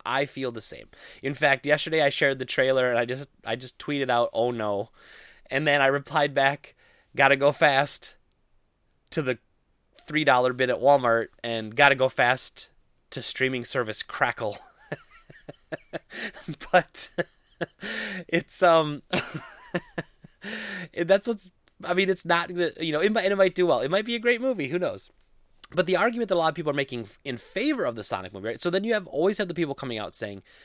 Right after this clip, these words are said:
"Don't crap on things. Why do everyone always have to crap on things?" And it's like, well, we don't always crap on things. In fact, I rarely crap on things.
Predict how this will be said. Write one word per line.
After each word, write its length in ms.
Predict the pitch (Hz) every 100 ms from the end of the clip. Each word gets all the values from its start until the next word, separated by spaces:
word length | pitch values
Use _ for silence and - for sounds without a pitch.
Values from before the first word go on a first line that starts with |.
| - _ -
"Don't 280 | 147 151 -
crap 340 | - 127 101
on 160 | 110 98
things. 220 | 95 90
Why 140 | 135
do 120 | 160 170
everyone 240 | 156 147
always 160 | 131 127
have 80 | -
to 60 |
crap 360 | - - 104 -
on 120 | 87
things?" 260 | - 73 139
And 120 | 208
it's 100 | 208
like, 140 | 214
well, 160 | 180 220
we 140 | 254
don't 180 | 269 294
always 320 | - 170 151 -
crap 240 | 117 92
on 80 | 95
things. 200 | 139 185
In 80 | 180
fact, 220 | 185 180
I 100 | 214
rarely 360 | 196 214 277
crap 300 | 214 127 98
on 140 | 92 90
things. 260 | - -